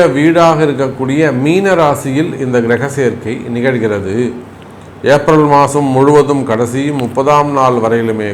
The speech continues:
கூட புதன், சுக்கிரன், ராகு, சனி, இந்த நாலு கிரகமும் ஒண்ணா இருக்கு.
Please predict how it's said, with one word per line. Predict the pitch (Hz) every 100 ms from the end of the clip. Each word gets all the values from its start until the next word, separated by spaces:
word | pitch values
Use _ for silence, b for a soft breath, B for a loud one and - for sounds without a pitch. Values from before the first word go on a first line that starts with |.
| 101
கூட | 143 165 101 - - - - - - - - - 127 151
புதன், | 160 160 170 185 196 -
சுக்கிரன், | 151 131 - 151 156 165 127 123
ராகு, | 131 147 131 156 165 127 -
சனி, | 123 120 120 - - - - - - - - - - - -
இந்த | 151 156 135
நாலு | 143 170 156
கிரகமும் | 151 135 156 156
ஒண்ணா | 117 113 107
இருக்கு. | 95 -